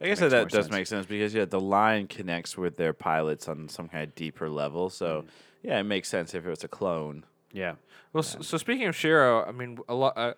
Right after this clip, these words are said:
Speaker 3: a character that shared a lot of scenes with Shiro that were important was Lance.
Speaker 2: Yes.
Speaker 3: And
Speaker 2: Good.
Speaker 3: it seems like this season, you know, w-, they're potentially grooming a third leader for Voltron, right? 'Cause we, we've had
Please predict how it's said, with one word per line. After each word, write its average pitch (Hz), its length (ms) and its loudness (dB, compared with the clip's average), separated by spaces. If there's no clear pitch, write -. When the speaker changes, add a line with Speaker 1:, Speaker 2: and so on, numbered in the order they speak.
Speaker 3:
a 131 40 -12
character 139 320 0
that 127 60 4
shared 117 220 -2
a 110 40 0
lot 110 180 2
of 107 80 -6
scenes 110 360 -10
with 107 160 -6
Shiro 101 460 -4
that 98 120 -6
were 95 120 -6
important 98 420 -6
was 95 160 -14
Lance. 107 500 -8
Speaker 2:
Yes. 87 320 -6
Speaker 3:
And 113 640 -4
Speaker 2:
Good. 101 140 -2
Speaker 3:
it 120 160 -2
seems 165 400 -4
like 147 200 2
this 131 200 0
season, 113 640 -6
you 117 140 -8
know, 104 160 0
w-, 107 140 -2
they're 113 140 2
potentially 120 720 -4
grooming 110 600 -6
a 101 80 -6
third 113 600 -2
leader 104 560 -6
for - 160 -10
Voltron, 98 440 -6
right? 95 220 -4
'Cause 107 160 -10
we, 98 140 -8
we've 104 220 -12
had 104 240 -2